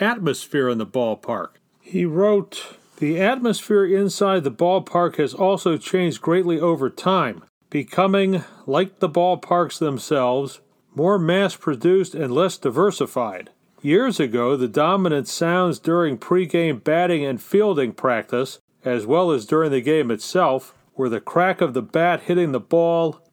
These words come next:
the thud of the ball into the well-worn leather glove, the voices of players bantering with or harassing one another, and the cries of vendors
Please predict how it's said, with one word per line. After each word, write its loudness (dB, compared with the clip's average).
the -8
thud 0
of -2
the 0
ball 0
into -2
the 0
well-worn 2
leather 0
glove, 0
the -10
voices 0
of -2
players 0
bantering 0
with 2
or 0
harassing 0
one 2
another, 2
and -4
the -4
cries 2
of -2
vendors 0